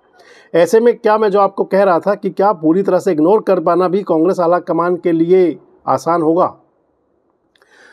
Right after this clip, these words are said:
और जो कांग्रेस बड़ा ऑपरेशन अगर हरियाणा के लिए सोच रही है तो उसके अंदर फिर कौन कौन से पार्ट्स चेंज करने की बात चलेगी, कौन कौन से पार्ट्स नए डालने की या किन किन की मेंटेनेंस की बात आएगी?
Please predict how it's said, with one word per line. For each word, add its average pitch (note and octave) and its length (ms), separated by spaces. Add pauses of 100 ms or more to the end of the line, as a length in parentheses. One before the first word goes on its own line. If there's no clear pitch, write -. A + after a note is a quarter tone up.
(120)
और G3+ 120
जो B3 120
कांग्रेस F#3+ 440
बड़ा F#3 300
ऑपरेशन G#3 380
अगर G3 200
हरियाणा D3+ 340
के G3 140
लिए G3+ 140
सोच G#3 320
रही C#3 200
है G#2+ 160 (580)
तो - 120 (100)
उसके G#3+ 260
अंदर A3+ 300
फिर C4 180
कौन G3 260
कौन A3 220
से A3 180
पार्ट्स G3 400 (100)
चेंज G3+ 260
करने D3+ 280
की D3 140
बात A#2+ 220
चलेगी, A2 420 (640)
कौन F#3 160
कौन A3 180
से A3 120
पार्ट्स - 400
नए E3+ 240
डालने F#3 360
की G#3+ 240
या G3 100
किन F#3 240
किन G3+ 180
की G3 140
मेंटेनेंस F3+ 520
की F#3 100
बात C#3 240
आएगी? G2+ 320